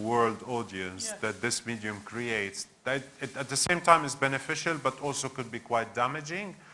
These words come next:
Speaker 1: because, uh, you know, you could simply now, you know, there's this pressure on people to kind of compete in this misery Olympics, I call them, you know, or the victimhood. There's like, whose case is worse, and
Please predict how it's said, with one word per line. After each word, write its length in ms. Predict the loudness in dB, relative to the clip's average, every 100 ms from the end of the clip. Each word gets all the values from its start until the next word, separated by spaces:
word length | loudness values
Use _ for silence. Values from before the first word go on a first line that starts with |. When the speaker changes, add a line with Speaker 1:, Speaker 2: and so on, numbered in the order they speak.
| -20 -20 -6
Speaker 1:
because, 920 | -4 -2 0 2 2 0 -4 -8 -12 -2
uh, 320 | 4 6 6 2
you 140 | -4 -6
know, 100 | -4
you 140 | -4
could 200 | -6 -2
simply 340 | 0 0 0 4
now, 300 | 8 8 6
you 140 | 2
know, 120 | -4 -2
there's 220 | -4 -4
this 180 | -4 -4
pressure 480 | 4 4 4 0
on 120 | 0 -2
people 300 | -4 -4 -6
to 100 | -2
kind 160 | -2
of 100 | -2
compete 440 | -2 -4 -2 -4 -4
in 180 | -10 -6
this 260 | -6 -4
misery 400 | -4 -2 -2 -2
Olympics, 720 | -6 -6 -8 -10 -14 -14 -18 -20 -12
I 120 | -12
call 240 | -6 -6 -6
them, 200 | -8 -12 -16 -20 -18 -4
you 60 |
know, 180 | -2 -2 0
or 40 |
the 100 | -2
victimhood. 600 | 0 -4 -6 -10 -8 -12
There's 260 | -12 -8 -6
like, 120 | -4
whose 220 | -4 -4
case 340 | 0 0 -2 -6
is 160 | -10
worse, 360 | -4 -4 -4
and 100 | -8